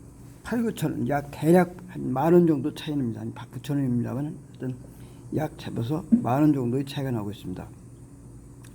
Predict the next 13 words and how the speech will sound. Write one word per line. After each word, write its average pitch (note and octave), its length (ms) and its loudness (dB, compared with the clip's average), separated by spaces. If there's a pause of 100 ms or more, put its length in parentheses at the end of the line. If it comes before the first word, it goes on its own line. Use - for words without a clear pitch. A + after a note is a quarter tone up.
따라서 D3 500 0 (760)
육만 F3+ 360 6
칠천에서 D#3 420 0
만 C#3 200 0
원을 C#3+ 260 0
빼면은, E3 560 4 (1200)
에, A#2+ 160 0
대개 C3+ 480 0 (480)
추가 G#3 320 0
상승 F3 480 2
예상 D#3 440 6
기대치가, C#3 720 -6 (680)
어, A2+ 240 -4